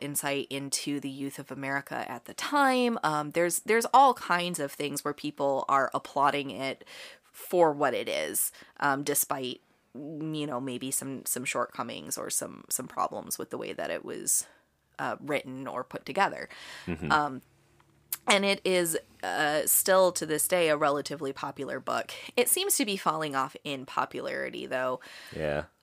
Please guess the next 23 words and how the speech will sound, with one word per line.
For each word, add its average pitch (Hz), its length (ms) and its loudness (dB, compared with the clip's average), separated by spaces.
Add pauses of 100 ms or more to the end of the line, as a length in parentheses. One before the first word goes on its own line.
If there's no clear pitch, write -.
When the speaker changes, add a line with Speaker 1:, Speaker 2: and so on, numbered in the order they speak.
(100)
Speaker 1:
Um, 156 400 4
when 175 160 4
I 165 120 6
kind 170 220 2
of 156 80 -2
was 151 120 0
going 147 280 0
through 147 560 -2
the 147 120 -4
Goodreads 143 640 -4
reviews 151 460 -2
of 147 120 0
it, 143 360 -2 (640)
um, 147 360 0 (120)
a 143 120 4
lot 147 440 6
of 147 240 -4
the 143 80 -6
people 143 580 -2 (160)
who 147 420 -4 (680)
gave 165 300 2
it, - 560 2 (840)
um, 131 580 -2